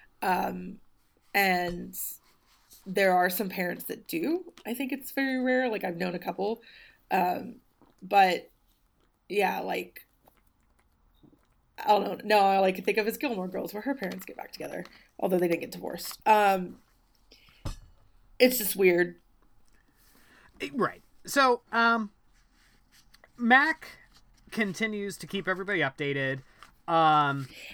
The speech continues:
Speaker 2: there's a lot, you know, background, background,
Speaker 1: Well,
Speaker 2: background.
Speaker 1: so
Speaker 2: Shout out to Imagine Dragons.
Speaker 1: Okay, so we have this entire paragraph of, like,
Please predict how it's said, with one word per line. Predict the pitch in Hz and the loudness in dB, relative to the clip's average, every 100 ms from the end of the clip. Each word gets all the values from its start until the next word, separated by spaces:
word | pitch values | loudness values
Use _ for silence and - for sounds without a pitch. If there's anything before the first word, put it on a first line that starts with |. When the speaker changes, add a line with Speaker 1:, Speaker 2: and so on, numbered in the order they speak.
| - _ _ | -20 _ _
Speaker 2:
there's | 185 180 | 2 2
a | 190 | 4
lot, | 202 208 196 | 2 2 2
you | |
know, | 175 | 2
background, | 147 208 214 208 190 | 4 4 6 4 2
background, | 170 170 175 165 320 | 2 2 4 2 4
Speaker 1:
Well, | 175 | 4
Speaker 2:
background. | 160 - 359 339 | 4 4 4 4
Speaker 1:
so | |
Speaker 2:
Shout | 185 180 | 4 4
out | 190 160 | 4 0
to | 196 | -2
Imagine | 185 175 175 160 | 2 2 2 -2
Dragons. | 131 151 208 220 220 214 214 - - | -2 2 2 0 -6 -6 -8 -8 2
Speaker 1:
Okay, | 269 208 | 6 6
so | - 262 240 | 6 8 8
we | 262 | 6
have | 277 294 | 2 4
this | 330 - | 2 -2
entire | 311 277 247 | 2 6 6
paragraph | 240 220 202 196 | 6 2 4 0
of, | 196 180 | -2 0
like, | 190 185 | 2 2